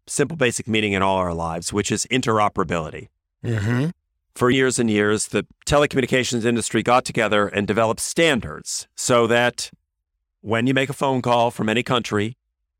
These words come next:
Speaker 1: the division of phone numbers and area codes and so forth was all agreed at a top level, and, and how those numbers and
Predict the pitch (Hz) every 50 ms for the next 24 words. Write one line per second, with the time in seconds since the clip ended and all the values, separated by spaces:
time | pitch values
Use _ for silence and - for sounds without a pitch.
0 | _ - 101 113 113 110 107 107 107 95 - _ _ _ _ _ _ _ _ _
1 | _ _ _ _ _ _ _ _ _ _ _ _ _ _ _ - 127 120 101 101
2 | 147 160 143 123 151 143 135 120 95 110 117 117 117 117 101 - - - - 151
3 | 160 165 147 131 117 104 92 101 104 113 117 - - - - 101 101 - 113 131
4 | 127 123 123 117 - 117 113 113 117 113 107 - - 107 - - 110 101 98 -
5 | - 107 104 - 107 117 98 127 131 143 160 160 160 156 - 120 110 101 92 90
6 | 98 110 - _ _ _ _ _ _ _ _ _ _ _ _ - 107 113 113 -
7 | - - 139 143 143 - - 120 117 104 92 95 95 98 117 139 _ _ _ -
8 | 101 98 101 117 113 95 92 117 135 139 135 127 123 104 107 123 123 110 - 127
9 | 120 120 123 123 123 123 120 - - 107 104 101 90